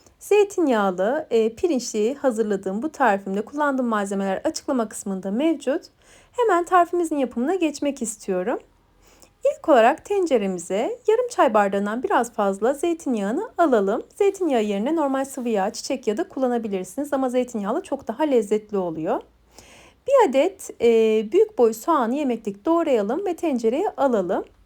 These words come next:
Biraz soteleyelim soğanları ekledikten sonra. Soğanları şöyle iki dakika kadar soteledikten sonra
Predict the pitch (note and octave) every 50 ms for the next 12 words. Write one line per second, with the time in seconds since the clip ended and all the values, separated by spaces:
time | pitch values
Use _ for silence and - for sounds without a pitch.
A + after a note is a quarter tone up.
0 | _ _ _ - - - _ _ _ - B4+ B4 F#4+ F4+ G4 - - F#4 E4 E4
1 | - B3 G3+ G3 F#3 F#3 F#3+ F#3+ G3 - - C4+ A#3+ G#3 F#3+ F#3+ F3+ F#3 - -
2 | D4+ D4+ - E4 E4 E4 E4 - - E4+ E4 E4 E4 E4 - E4+ D#4+ D#4 D#4 D4+
3 | D4+ D4+ E4+ E4 _ _ _ _ _ _ _ _ _ _ _ _ _ _ _ _
4 | _ _ _ _ _ _ _ _ - - - C#5 C5+ B4+ A4+ G4 E4 D4 C#4+ D#4+
5 | - - G4 E4 D#4+ F#4 G4 - - F#4 E4+ E4 - E4 D#4+ F4 F4 E4 B3 G#3+
6 | G#3 G3+ A#3+ A#3+ - E4 D#4+ - D4+ C4+ A3 G3+ G3+ - - G#3+ G3 G3+ G#3 -
7 | - E4+ G4 A#3+ G3+ F#3 F#3 G#3+ C#4 D#4+